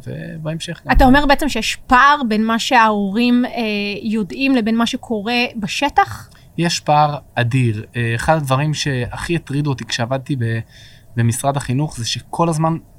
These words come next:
Speaker 1: מצד אחד חוויתי את הביקורת העצומה שיש בחוץ על המערכת, המיושנת והדפוקה, והילדים שלנו מקבלים חינוך על הפנים, ואתה נכנס לבתי ספר, אה,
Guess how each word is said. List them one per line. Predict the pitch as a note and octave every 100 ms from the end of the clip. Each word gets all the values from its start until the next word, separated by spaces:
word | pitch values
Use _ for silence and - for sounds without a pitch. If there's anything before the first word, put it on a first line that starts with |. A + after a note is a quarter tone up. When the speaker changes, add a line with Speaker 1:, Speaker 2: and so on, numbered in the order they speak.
| - -
Speaker 1:
מצד | C3 B2+ D#3
אחד | D#3 D#3+
חוויתי | - B2 D3+ D#3 D3
את | A#2
הביקורת | A#2+ - D#3+ E3 E3
העצומה | - - - C#3+ D#3
שיש | D3+ D#3 C#3
בחוץ | B2+ E3+ D#3+
על | D3
המערכת, | D3 C#3+ C#3+ - C#3+ C#3
המיושנת | B2+ C3+ D#3 D#3 - B2+ C#3+ C#3 C3
והדפוקה, | C#3+ D3 - D3+ - C#3+ C#3+
והילדים | C#3 C#3 C#3+ D#3
שלנו | D#3 D#3
מקבלים | D3+ D3+ D#3 D#3+
חינוך | D3+ D#3 D3+
על | D#3
הפנים, | D3 D3 G3+ - - - - - -
ואתה | A#2+ B2
נכנס | A2+ E3 G#3
לבתי | C4 A3+ G3
ספר, | E3+ C3 - A#2+ B2+ - - - -
אה, | -